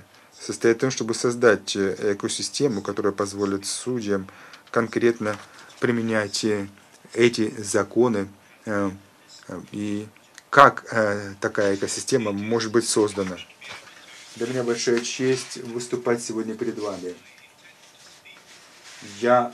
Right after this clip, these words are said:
хочу коротко коснуться моего собственного опыта.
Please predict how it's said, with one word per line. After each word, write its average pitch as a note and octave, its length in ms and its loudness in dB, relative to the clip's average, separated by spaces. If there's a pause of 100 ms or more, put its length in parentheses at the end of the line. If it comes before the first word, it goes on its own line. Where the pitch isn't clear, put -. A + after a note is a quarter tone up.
хочу A#2 360 -6
коротко A#2+ 760 0 (760)
коснуться A#2 880 0 (100)
моего A2 400 2
собственного A#2 400 4
опыта. F#2 520 2